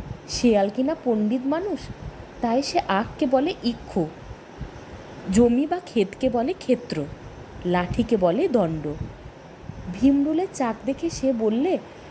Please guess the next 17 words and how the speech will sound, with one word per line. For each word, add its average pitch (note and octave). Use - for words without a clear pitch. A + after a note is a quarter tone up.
"আহা, A3
ইক্ষুর E4
কি D4
সে F4
চমৎকার A3+
ফল, E3+
খেতে B3
না D4+
জানি D#4+
কতই A#3+
মিষ্টি G3+
হবে।" D3+
এই A#3+
মনে D#4+
করে D#4+
সে C#4
ভিমরুলের G3+